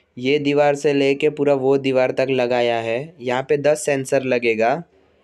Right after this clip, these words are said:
जो हमने पहले से ही लगा दिया है। अभी मैं आप लोगों को बताने वाला हूँ कि मैंने ये सेंसर को लगाने के लिए कितना मेजरमेंट लिया है, कितना इंच लिया है, तो मैं अभी आपको ये बताता हूँ।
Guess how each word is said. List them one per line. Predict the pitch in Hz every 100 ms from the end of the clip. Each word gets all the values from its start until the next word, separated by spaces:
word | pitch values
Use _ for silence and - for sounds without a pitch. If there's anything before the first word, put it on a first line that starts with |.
| _ _ _ _ -
जो | 135
हमने | 131 135
पहले | 143 131 135
से | 135
ही | 151
लगा | 135 123 127
दिया | 131 127 117
है। | 117 156 _ _ _ _ _
अभी | 131 147
मैं | 165 160
आप | 151
लोगों | 156 160
को | 165
बताने | 147 143 147
वाला | 143 139 143
हूँ | 147
कि | 151
मैंने | 143 135 139
ये | 143
सेंसर | 143 139 127 143 143
को | 143
लगाने | 135 127 131 139
के | 143 143
लिए | 135 131
कितना | 135 135 139 147
मेजरमेंट | 135 123 131 131 131 131
लिया | 120 117
है, | 113 110 123
कितना | 123 135 131 131
इंच | 123 120 123 120
लिया | 123 117 113
है, | 110 113 123 _ _ _ _ _ _ _ _
तो | 117 123 123 -
मैं | 131 131
अभी | 131 139
आपको | 127 -
ये | 139 135
बताता | 127 123 117 131
हूँ। | 123 117 131